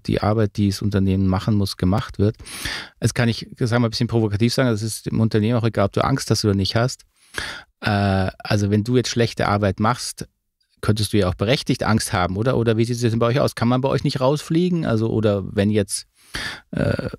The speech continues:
wie macht ihr das, äh, da wirklich ganz konkret eure, äh, ähm, auch Personalpolitik, sag ich mal? Also das eine ist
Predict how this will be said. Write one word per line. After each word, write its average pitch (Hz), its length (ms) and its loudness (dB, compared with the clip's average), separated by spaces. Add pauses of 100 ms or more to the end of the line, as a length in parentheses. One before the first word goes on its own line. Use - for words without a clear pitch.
wie 110 320 -2
macht 135 260 0
ihr 113 80 2
das, 101 220 0
äh, 95 140 -2
da 98 200 2
wirklich 101 220 -2
ganz 98 180 2
konkret 107 400 0
eure, 101 800 0
äh, - 40 -4
ähm, 98 240 0
auch - 200 0
Personalpolitik, 113 2000 -2
sag 120 160 0
ich 120 40 2
mal? 117 280 0
Also 107 260 0
das - 320 0
eine 120 240 2
ist - 180 -2